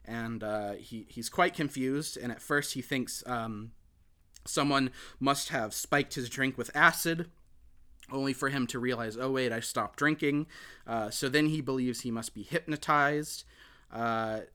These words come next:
and so he makes his way to a cabin with a light on, uh, nearby, uh, in these woods. Uh, he enters the cabin, and surprise cameo from, uh, Hollywood,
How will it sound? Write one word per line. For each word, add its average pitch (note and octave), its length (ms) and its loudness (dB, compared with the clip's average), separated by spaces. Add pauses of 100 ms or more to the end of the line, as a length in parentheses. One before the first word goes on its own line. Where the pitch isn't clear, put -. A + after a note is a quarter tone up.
(100)
and A#2+ 140 -4
so C3 240 0
he B2+ 160 -2
makes B2+ 300 -2
his A#2+ 180 -8
way B2 400 0
to A2 440 -6
a G2+ 440 -8
cabin C#3 420 2
with C3 140 -6
a A#2+ 40 -4
light A2+ 260 0
on, A#2 320 -2 (360)
uh, A2 240 -6
nearby, A#2 720 -2 (500)
uh, G2+ 400 -6
in A#2 200 -6
these G#2+ 260 -8
woods. G#2+ 560 -8 (320)
Uh, G#2 220 -6
he A2+ 440 -6 (200)
enters F3+ 340 0
the B2+ 80 -6
cabin, A#2+ 540 -4
and A2+ 360 -8
surprise F#3 540 6
cameo C3 680 2
from, A#2 540 -4 (420)
uh, A2 240 -6
Hollywood, B2+ 800 -2